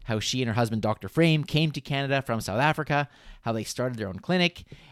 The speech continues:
and how they really wanted to spend more time in the preventative health area of medicine. Uh, they opened the anti-aging clinic so that they could provide patients with support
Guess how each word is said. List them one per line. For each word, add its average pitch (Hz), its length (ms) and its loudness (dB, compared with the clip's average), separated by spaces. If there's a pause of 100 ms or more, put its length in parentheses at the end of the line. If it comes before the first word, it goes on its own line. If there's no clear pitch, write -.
(140)
and 127 400 -2
how 127 180 2
they 143 160 4
really 185 280 2
wanted 165 420 -2
to 147 520 6
spend 147 260 2
more 147 180 -2
time 135 380 -4
in 131 100 -4
the 123 120 -2
preventative 123 580 0
health 117 440 0 (280)
area 170 400 0 (100)
of 117 180 -2
medicine. 143 540 -2 (440)
Uh, 107 140 -2
they 120 360 4
opened 151 240 6
the 147 80 6
anti-aging 139 440 4
clinic 208 320 6
so - 140 2
that 117 80 2
they 117 120 4
could - 160 0
provide 117 380 4
patients 123 360 0
with 101 100 -6
support - 640 4